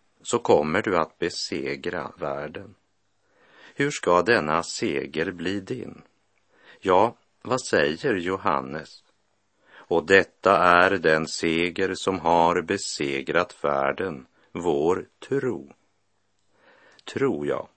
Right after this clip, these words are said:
inte genom att spänna musklerna, men genom tro.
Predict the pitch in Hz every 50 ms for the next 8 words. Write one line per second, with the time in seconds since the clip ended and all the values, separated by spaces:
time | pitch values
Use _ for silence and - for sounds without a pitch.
0 | _ _ _ _ _ _ _ - 127 131 110 - 85 80 92 120 139 117 95 90
1 | 85 85 - - - - - 113 117 92 73 76 80 87 90 90 95 90 67 -
2 | - - - - - 120 127 139 139 95 67 - - _ _ _ _ _ _ _
3 | - 95 101 110 110 107 90 87 80 71 71 80 87 95 104 101 - _ _ -
4 | - - 127 - 156 113 - -